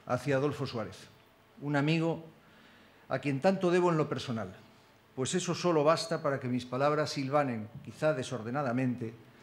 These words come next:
la laudatio de nuestro nuevo doctor honoris causa, a quien tengo el honor de apadrinar. Solo temo no ser capaz de reflejar con precisión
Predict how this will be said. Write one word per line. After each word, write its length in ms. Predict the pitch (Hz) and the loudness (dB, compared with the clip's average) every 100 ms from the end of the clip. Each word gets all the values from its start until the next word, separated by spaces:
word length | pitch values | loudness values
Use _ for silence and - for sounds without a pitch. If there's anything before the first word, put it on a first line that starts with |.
| - - - - | -20 -20 -20 0
la 120 | 131 | 4
laudatio 560 | 139 139 156 165 170 156 | 4 6 4 4 0 -2
de 80 | |
nuestro 300 | 139 131 - | -2 -4 -2
nuevo 240 | 131 147 143 | 0 2 2
doctor 340 | 135 - 151 | -2 -2 0
honoris 320 | 131 135 120 | 0 0 -4
causa, 500 | - 120 110 120 104 107 - - | -2 -2 -2 -4 -6 -8 -16 -8
a 140 | 127 - | -6 -4
quien 200 | 131 117 | -4 -2
tengo 480 | 147 147 151 143 180 | -2 0 -2 -2 -2
el 120 | 117 | -2
honor 360 | 113 123 110 113 | 0 0 -2 -6
de 120 | 110 | -6
apadrinar. 520 | 101 98 95 90 85 - - - - - - - - - - - - - - _ - | -6 -6 -6 -8 -10 -14 -20 -20 -20 -20 -20 -20 -20 -20 -20 -20 -20 -20 -20 _ -12
Solo 320 | - 147 143 | -2 0 2
temo 400 | 151 156 156 156 | 2 4 4 2
no 140 | 143 147 | 0 -2
ser 180 | 165 - | -2 -2
capaz 340 | 147 170 147 | -2 0 0
de 60 | 143 | 0
reflejar 440 | 135 127 135 156 | -4 -4 -2 -2
con 200 | 147 127 | -2 -4
precisión 640 | 127 117 117 156 160 151 | -4 -6 -4 0 0 -2